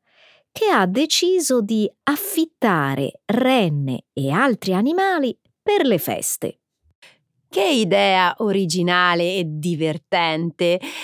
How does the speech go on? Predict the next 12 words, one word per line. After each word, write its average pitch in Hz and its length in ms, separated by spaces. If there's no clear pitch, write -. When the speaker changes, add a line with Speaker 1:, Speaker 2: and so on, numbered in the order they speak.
Speaker 2:
E 220 720
parlando 170 800
di 165 380
idee 156 580
originali 160 1000
e 262 220
interessanti, 196 1200
vorrei 339 340
ricordare 185 840
ai 151 260
nostri 170 540
ascoltatori, 220 920